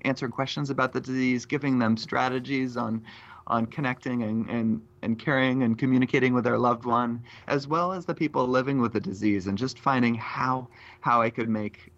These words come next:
a difference in their lives by learning as much as I could about them and, and sharing that information with, with the people that were providing that direct care. And, and just saw time and time again those aha moments from both the professional caregivers as well as the family caregivers, where they were like,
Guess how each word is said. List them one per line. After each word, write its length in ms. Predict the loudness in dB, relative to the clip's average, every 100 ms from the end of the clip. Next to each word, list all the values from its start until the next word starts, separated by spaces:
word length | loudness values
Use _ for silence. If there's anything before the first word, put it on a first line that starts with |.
| _
a 80 | -4
difference 400 | -4 -2 -4 -4
in 80 | -6
their 180 | -4 -4
lives 400 | -2 -4 -6 -2
by 160 | 0
learning 360 | 2 2 2 0
as 120 | 0
much 180 | -2 -2
as 140 | -4
I 80 | -4
could 220 | -4 -4
about 300 | 0 -2 -2
them 260 | -4 -4 -2
and, 160 | -4 -2
and 180 | -2 -2
sharing 400 | 0 0 2 0
that 160 | 0
information 760 | -2 -2 -2 -2 -4 -6 -4 -2
with, 220 | -2 -4 -8 -18 -20 -8
with 140 | 0 2
the 100 | 2
people 360 | 0 0 0
that 200 | 0 0
were 220 | 0 -2 -2
providing 460 | -4 -2 -2 -2
that 180 | -4 -6
direct 400 | -6 -6 -8 -10
care. 340 | -12 -8 -6 -6
And, 200 | -6 -4
and 120 | -2
just 160 | 0 0
saw 280 | 2 2 0 -4
time 300 | -2 0 0
and 100 | -2
time 240 | -2 -2
again 400 | -2 -4 -4 -4 -8 -18 -20 _ -4
those 240 | 0 0 2
aha 380 | 2 4 2 2
moments 440 | 0 -4 -6 -10
from 260 | -10 -8 -2
both 220 | -2 -4 -8
the 80 | -8
professional 580 | -2 0 0 -2 -4 -4
caregivers 560 | -6 -6 -8 -8 -6
as 140 | -4 0
well 160 | 2
as 80 | 2
the 80 | -2
family 380 | -2 0 0 0
caregivers, 600 | 0 0 0 0 -2 0
where 140 | 2
they 100 | 4
were 80 | 4
like, 280 | 2 0